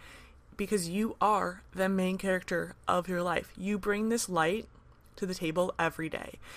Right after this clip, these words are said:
You wake up, like, right now, I just woke up, well, like, an hour ago now, but I wake up with this energy inside of me,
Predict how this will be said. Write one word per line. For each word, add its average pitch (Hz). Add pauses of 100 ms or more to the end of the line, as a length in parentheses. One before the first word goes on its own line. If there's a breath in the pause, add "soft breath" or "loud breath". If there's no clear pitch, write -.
(260 loud breath)
You 196
wake 196
up, 180 (320 loud breath)
like, 190 (100)
right 196
now, - (100)
I 196
just 247
woke 208
up, 165 (200)
well, 185
like, 160
an 175
hour 147
ago 170
now, - (300 loud breath)
but 196 (1000)
I 226
wake 285
up 175 (160)
with 202
this -
energy 196
inside -
of -
me, -